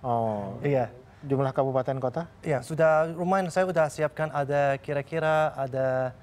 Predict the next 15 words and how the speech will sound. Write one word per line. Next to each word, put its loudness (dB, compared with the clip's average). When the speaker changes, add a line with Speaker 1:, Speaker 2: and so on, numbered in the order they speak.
Speaker 2:
tapi 0
ini 2
ada 0
sama 2
agen 0
sebenarnya -2
Speaker 1:
Oke. -6
Speaker 2:
karena, 0
Speaker 1:
Oh. -2
Speaker 2:
eh, 2
itu 0
sudah 2
lumayan 2
ada 2
berapa 4